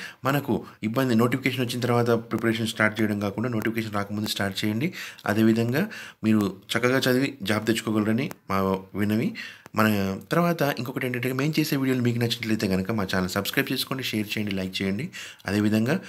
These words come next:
బెల్ ఐకాన్ని ప్రెస్ చేయండి. తద్వారా మేము అందించ-, అందించేటువంటి లేటెస్ట్ వీడియోస్, అప్‌డేటెడ్ వీడియోస్ మీకు నోటిఫికేషన్స్ రూపంలో వస్తాయని నమ్ముతున్నాను.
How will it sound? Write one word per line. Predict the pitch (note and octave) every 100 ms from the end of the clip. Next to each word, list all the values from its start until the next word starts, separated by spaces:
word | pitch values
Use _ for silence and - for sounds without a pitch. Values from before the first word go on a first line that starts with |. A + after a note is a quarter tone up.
| - - -
బెల్ | A2+ B2
ఐకాన్ని | B2 B2
ప్రెస్ | B2 A#2
చేయండి. | B2 C3
తద్వారా | B2+ A#2+ B2
మేము | B2+ A#2+
అందించ-, | A#2 B2 B2+ - -
అందించేటువంటి | G#2+ B2+ C3 C3+ B2+ B2+ B2+
లేటెస్ట్ | G2+ C#3 F3 -
వీడియోస్, | B2 G2 F#2+ F#2 G2 F2+ A2
అప్‌డేటెడ్ | B2 D3+ D3+ C#3
వీడియోస్ | A2 G#2 G2+ D#3 - -
మీకు | - A2
నోటిఫికేషన్స్ | A2+ A2+ B2 A2+ A2+ G2
రూపంలో | G2 G2 G#2
వస్తాయని | F#2 - G2 F#2+
నమ్ముతున్నాను. | F#2 F2+ G2 A2